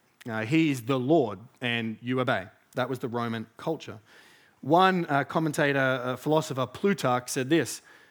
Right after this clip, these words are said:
a non-Christian, "A wife should not acquire her own friends, but should make her husband's friends her own. The gods are first and f-, most significant friends. For this reason, it is proper for a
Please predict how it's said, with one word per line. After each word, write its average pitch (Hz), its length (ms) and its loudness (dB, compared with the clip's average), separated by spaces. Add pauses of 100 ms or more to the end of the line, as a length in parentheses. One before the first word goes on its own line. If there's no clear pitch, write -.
(680)
a 127 80 -4
non-Christian, 139 640 -4 (680)
"A 196 80 4
wife 254 280 6
should 214 220 -2
not 202 160 4
acquire 175 420 6
her 156 200 0
own 147 220 2
friends, 135 460 -4 (680)
but 190 120 2
should 262 140 2
make 226 220 6
her 233 140 4
husband's 170 380 2
friends 135 360 -2
her 170 200 0
own. 120 260 -4 (840)
The 160 80 2
gods 170 440 4
are 165 60 4
first 180 400 0
and 160 100 0
f-, - 220 -18 (120)
most 165 400 2
significant 151 500 0
friends. 104 440 -10 (640)
For 185 100 0
this 220 220 4
reason, 180 440 2 (160)
it 214 100 0
is 233 120 2
proper 233 320 0
for 170 200 0
a 151 60 -6